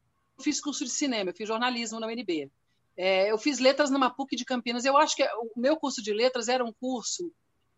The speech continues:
é, cristalizado, assim, é um curso antigo. Eu fiz, eu me formei em oitenta e um em letras, né? Então, assim, eu fiz um, no começo,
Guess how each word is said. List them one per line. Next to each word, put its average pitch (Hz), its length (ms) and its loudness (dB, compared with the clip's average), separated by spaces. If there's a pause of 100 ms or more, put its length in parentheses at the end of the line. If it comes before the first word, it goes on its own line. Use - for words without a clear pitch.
(140)
é, 202 460 4 (1000)
cristalizado, 185 1000 0
assim, - 580 -10
é 339 60 -8
um 349 100 -4
curso 214 540 -2
antigo. 202 680 -2 (840)
Eu - 40 -16
fiz, 233 200 -6
eu 214 120 2
me 233 140 -2
formei 240 340 4
em 262 60 4
oitenta 254 360 0
e 262 60 0
um 190 240 2
em 156 40 6
letras, 143 420 -6
né? 214 240 -4
Então, 226 280 -2
assim, 220 280 -2
eu 170 80 -2
fiz 196 240 -8
um, 214 60 -6
no 202 400 -4
começo, 220 420 -2